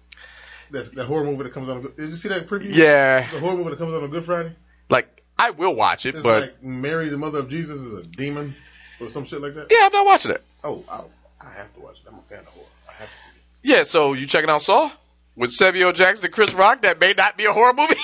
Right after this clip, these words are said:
Speaker 2: <laughs> after all.
Speaker 1: It's not a, that's not gonna be a horror.
Speaker 2: All right. Here's another thing. You're a singing dude. I don't know if you listened to the last podcast. You,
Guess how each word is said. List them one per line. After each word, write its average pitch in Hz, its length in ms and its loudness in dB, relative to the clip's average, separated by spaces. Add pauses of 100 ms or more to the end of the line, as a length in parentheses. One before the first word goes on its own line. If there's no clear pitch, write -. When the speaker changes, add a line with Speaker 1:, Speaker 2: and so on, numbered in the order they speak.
Speaker 2:
<laughs> 233 200 0
after 262 200 2
all. 285 420 6
Speaker 1:
It's 120 140 -20
not 151 280 -8
a, - 100 -16 (240)
that's 113 200 -16
not 139 160 -14
gonna 101 140 -20
be 76 120 -20
a 73 40 -20
horror. 71 220 -20 (1300)
Speaker 2:
All 123 80 2
right. 117 260 0 (840)
Here's 165 240 2
another 151 260 2
thing. - 260 -12 (840)
You're 156 140 0
a 165 40 2
singing 147 420 0
dude. 85 220 -14 (1000)
I 120 140 0
don't 139 100 -2
know 160 100 4
if 143 100 0
you 156 80 -2
listened 160 180 2
to 151 60 -6
the 151 60 6
last 151 260 2
podcast. 117 520 0
You, 127 180 -2